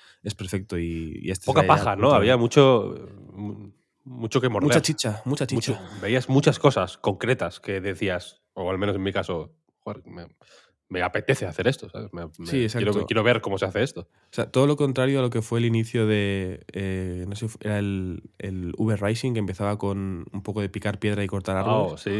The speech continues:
Speaker 2: me encantó
Speaker 1: Pues
Speaker 2: ese tráiler. <laughs> Cuando vi el, <laughs> cuando vi al muñeco ahí.
Speaker 1: Lo primero que hace.
Speaker 2: No, dra-, el
Speaker 1: Farmear.
Speaker 2: vampiro emerge de su, de su lápida,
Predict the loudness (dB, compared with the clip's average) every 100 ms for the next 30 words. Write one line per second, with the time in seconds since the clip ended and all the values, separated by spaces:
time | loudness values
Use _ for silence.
0 | -2 -4 -6 -6 2 2 2 2 2 2
1 | 0 -6 0 2 2 2 4 6 6 6
2 | 4 0 -8 -14 2 2 2 4 6 6
3 | 6 6 6 6 6 8 8 10 8 4
4 | 0 2 -2 -4 6 6 8 8 8 8
5 | 8 8 8 8 8 6 2 -4 -2 0
6 | 4 4 6 8 8 8 4 -6 -4 2
7 | 4 4 2 -2 -2 -8 _ -8 -6 -6
8 | -2 0 2 0 2 2 4 2 0 -2